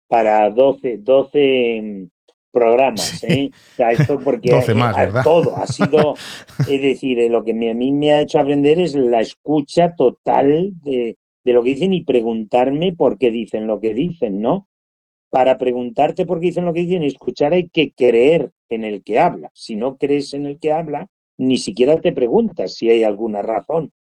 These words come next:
Speaker 1: por la cual dice lo que dice, ¿no? Entonces, la herramienta para escuchar es creer,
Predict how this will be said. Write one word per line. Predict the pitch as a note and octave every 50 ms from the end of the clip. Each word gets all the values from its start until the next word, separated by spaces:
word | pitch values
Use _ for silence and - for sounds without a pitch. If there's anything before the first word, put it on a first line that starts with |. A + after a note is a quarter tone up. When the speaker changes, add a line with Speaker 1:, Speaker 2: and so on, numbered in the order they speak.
| _ _ _ _
Speaker 1:
por | B2+ B2 A#2+ A#2
la | A#2 A2+ G#2 -
cual | - C3 C3+ C3 B2 A2+ A2
dice | B2 B2+ B2 - - G#2+ G#2
lo | G#2 G2 -
que | - F2+
dice, | E2+ E2+ D#2+ D2 _ _ - -
¿no? | - - - G3 _ _ _ _ _ _ _ _ _ _ _ _ _ _ _ _ _ _ _ _ _ _ _ -
Entonces, | D3 D3 D3 G#3 G#3+ F#3
la | G3 F#3 E3 D3+ D3
herramienta | C#3+ C3 C3+ C3 C3 C#3 D3 E3 F#3+ G#3 G#3+ G#3 E3+ - G#3 E3+
para | G#3 G3 F#3+
escuchar | F#3 F3 - - F#3+ F3+ F3 - F#3 F3+ F3+
es | F3+ E3+ E3 - - _ _
creer, | - C3+ C3 B2+ B2+ B2+ A2 - - -